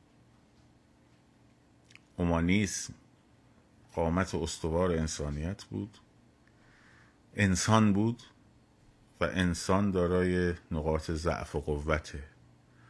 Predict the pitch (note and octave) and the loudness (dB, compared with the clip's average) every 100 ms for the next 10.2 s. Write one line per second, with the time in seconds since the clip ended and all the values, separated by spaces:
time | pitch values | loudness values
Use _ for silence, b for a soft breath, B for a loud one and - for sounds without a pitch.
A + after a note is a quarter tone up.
0 | b b b - G2 F2+ - F2 D#2+ D#2+ | b b b -4 -2 -2 0 2 2 2
1 | - - G2 F2 D2 D2 - - - - | -2 2 4 4 4 -4 -10 -12 -16 -12
2 | - - - E2 D#2+ E2 D2 - - - | -10 -10 -2 0 4 4 2 -2 -12 -14
3 | - B B B B B B B _ - | -20 B B B B B B B _ -10
4 | E2+ D#2 C#2+ D2+ b b b b - E2+ | -4 -4 -4 -10 b b b b -10 -2
5 | E2 D#2+ - - - F2 D#2+ D#2 - D#2 | 2 2 -2 -12 0 2 4 2 0 -4
6 | - D#2+ D2 C#2+ - - - - - - | -4 -4 -4 -6 -10 -12 -14 -20 -20 -20
7 | - - _ b b b - E2 E2 E2+ | -20 -20 _ b b b -6 0 0 0
8 | - D#2+ - F#2 F2+ F2+ - - D#2 - | 0 0 0 0 2 0 -2 -4 -6 -6
9 | - D2+ D2+ - D2+ C#2+ D2 D2+ - - | -6 -6 -6 -6 -4 -4 -6 -12 -16 -18
10 | - | -20